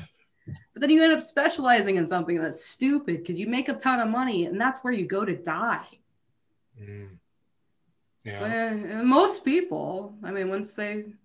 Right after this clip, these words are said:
Speaker 1: once they, once they hook into the belief that, that life is actually about money, that, that, that, that it's over.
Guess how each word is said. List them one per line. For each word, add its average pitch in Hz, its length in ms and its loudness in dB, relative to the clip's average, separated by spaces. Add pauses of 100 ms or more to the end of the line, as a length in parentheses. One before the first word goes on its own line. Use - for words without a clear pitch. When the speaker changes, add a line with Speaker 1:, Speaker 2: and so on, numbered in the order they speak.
(140)
Speaker 1:
once 233 500 -12
they, 254 240 -6
once 262 320 -2
they 339 340 4 (120)
hook 277 200 -2
into 262 140 0
the 247 100 -6
belief 233 380 -4
that, 170 200 -8 (440)
that - 180 -8
life 208 200 -6
is 196 100 -10
actually 185 260 -6
about 180 240 -6
money, 170 260 -6
that, - 360 -8
that, - 200 -14
that, - 160 -14 (100)
that 147 120 -8
it's 120 120 -12
over. - 320 -14